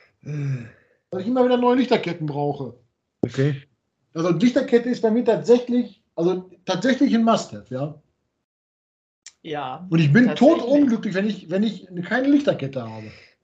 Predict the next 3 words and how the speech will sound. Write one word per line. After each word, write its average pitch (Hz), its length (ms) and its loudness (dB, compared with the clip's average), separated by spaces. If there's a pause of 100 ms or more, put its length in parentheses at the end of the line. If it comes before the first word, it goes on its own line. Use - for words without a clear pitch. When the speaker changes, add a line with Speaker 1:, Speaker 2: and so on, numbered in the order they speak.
(1000)
Speaker 1:
Außen. 139 380 2 (1300)
Speaker 3:
Ja. 349 120 -10 (200)
Speaker 2:
Ja. - 380 0